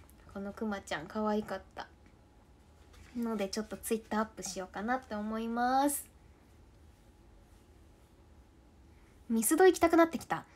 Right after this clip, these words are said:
確かに、ミスドも行きたい。あの、ポン・デ・リング自分大好きだからさ、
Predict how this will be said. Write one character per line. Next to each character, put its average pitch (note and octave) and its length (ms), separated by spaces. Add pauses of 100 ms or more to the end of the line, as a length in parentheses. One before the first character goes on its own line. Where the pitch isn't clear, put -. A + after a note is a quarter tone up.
(260)
確 - 260
か A3+ 100
に、 F3 180
ミ A3+ 180
ス D4 140
ド E4+ 100
も E4 120
行 D#4 120
き - 60
た D4 200
い。 G3 160
あ A#3+ 100
の、 B3 140
ポ D4+ 220
ン・ F4 100
デ・ F4+ 120
リ F4+ 100
ン E4 120
グ A#3 180
自 G#3 160
分 G#3 180
大 B3 200
好 - 100
き A3 80
だ G3 100
か - 140
ら A3 80
さ、 G3+ 340